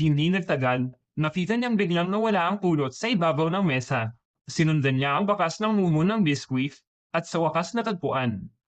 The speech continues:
ang tagapangasiwang daga na nagtatago sa sulok at kumakain ng masaya. Ngunit nang makita si Sean ay agad itong naglaho at nagtago, kaya't napilitan siyang muling magpakain ng biskwit na may pulot,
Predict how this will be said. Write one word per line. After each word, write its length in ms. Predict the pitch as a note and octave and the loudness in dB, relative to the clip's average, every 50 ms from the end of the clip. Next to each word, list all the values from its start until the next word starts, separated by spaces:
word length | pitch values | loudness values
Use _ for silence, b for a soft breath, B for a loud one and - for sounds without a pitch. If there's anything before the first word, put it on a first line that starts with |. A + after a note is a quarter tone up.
| - | -4
ang 160 | - D3 D#3+ | -2 -2 0
tagapangasiwang 800 | D#3 F3+ E3 F3+ - G#3+ G#3 G#3 G3+ - F3+ F3 F3 G3+ G3+ G3 | 0 0 0 0 0 0 0 -2 -2 -2 -2 -2 0 0 0 0
daga 240 | A3 G3+ D#3 C#3 C3+ | 0 0 0 0 0
na 160 | C#3 C#3+ D3+ | 0 0 0
nagtatago 560 | D#3 D3 C3 C3+ C#3+ - - B2+ C3 C#3+ D3+ D3+ | 0 0 0 -2 -2 -2 -2 0 0 0 0 0
sa 80 | - | -2
sulok 400 | F3+ - - E3+ D#3+ C#3 C#3+ C3+ | -4 -2 -2 0 0 0 0 0
at 160 | E3 G3 G#3 | -2 -2 0
kumakain 480 | - A3 G#3 G3 G3+ D#3+ C#3+ C#3+ D#3 E3 | 0 0 0 0 0 -2 0 0 0 0
ng 160 | F#3+ G3 G3+ | 0 2 2
masaya. 560 | G#3 F#3+ - D#3 C3 B2+ B2 A#2+ G#2 G2+ - - _ _ _ _ | 0 0 0 0 0 0 0 -2 -2 -4 -10 -16 _ _ _ _
Ngunit 320 | - E3 E3 F3+ G3 G3 A3+ | 0 2 2 2 2 0 0
nang 80 | A#3 | 0
makita 400 | A3 G#3 G3+ - F3 D#3+ - G3 | 0 0 0 -2 -2 -2 -2 -2
si 80 | - G#3+ | -2 -4
Sean 320 | - - D#3 D3 C#3 C3 | -4 -2 -2 -2 -2 0
ay 80 | C3 D3 D3 | 0 -2 0
agad 160 | C#3+ C#3 C#3 C#3 | 0 0 0 0
itong 240 | F3 F3 G3 G3+ | 0 0 0 0
naglaho 480 | G3+ G#3 F#3 D3+ D3+ C3+ C3+ C3 C3+ B2+ | 0 0 0 0 0 0 0 0 0 0
at 160 | C3+ D#3+ - | 0 0 0
nagtago, 640 | G3 G#3 E3+ C#3+ C#3+ C3 B2 B2+ B2 B2+ B2+ C3+ - _ _ _ _ _ _ | -2 -2 -2 0 0 0 0 0 0 -2 -2 -4 -8 _ _ _ _ _ _
kaya't 320 | - D#3+ D#3+ D#3 E3 E3+ F3 | -4 -2 0 0 0 -2 -2
napilitan 480 | F#3+ F#3+ A3 G3+ F3 F#3+ F#3+ F#3 F#3 | -2 -2 0 0 0 0 0 0 -2
siyang 240 | F#3 - G#3 G3 G3 | -2 -2 -2 -2 0
muling 240 | F#3+ F3 E3 D#3+ E3+ | 0 0 0 0 0
magpakain 480 | E3+ F3 E3+ F#3+ F3 - D3+ D3 D3+ E3+ | 0 0 0 -2 0 0 -2 0 0 2
ng 160 | F3+ G#3+ A3 | 2 2 2
biskwit 480 | F#3 D#3 D#3+ D#3 - - C3+ C3+ C#3 | 2 2 0 -2 -2 -4 -4 -4 -2
na 160 | - F#3+ G3+ G#3 | -2 -2 -2 -2
may 80 | A#3+ | 0
pulot, 480 | G#3+ - D3 C3 B2 B2 B2+ C3+ - | 0 0 0 0 2 0 0 -2 -4